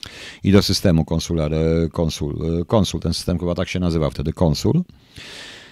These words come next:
Ten pan również pracował w P W P W i ten pan udostępnił nie wiadomo komu na pół godziny serwery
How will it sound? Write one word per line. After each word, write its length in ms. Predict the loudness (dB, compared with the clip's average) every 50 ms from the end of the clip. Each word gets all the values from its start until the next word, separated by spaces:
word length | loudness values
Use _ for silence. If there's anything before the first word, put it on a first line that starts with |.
| -20 _ _ _ _ _ _ _ _ 6
Ten 140 | 6 8
pan 180 | 10 10 10 12
również 280 | 12 12 12 12 12 12
pracował 420 | 10 8 8 8 6 6 6 2
w 60 | 0
P 120 | -2 -6 -6
W 140 | -6 -8
P 180 | -10 -10 -16 -16
W 200 | -14 -12 -10 -8
i 60 | 0
ten 160 | 2 2 6
pan 160 | 8 10 10 10
udostępnił 560 | 12 10 10 10 10 8 8 8 8 8 10
nie 100 | 10 10
wiadomo 340 | 10 10 8 10 8 8 8
komu 260 | 6 6 8 8 8
na 100 | 8 8
pół 180 | 8 6 6
godziny 340 | 8 8 6 6 6 4 6
serwery 520 | 6 6 6 6 6 6 6 6 4 0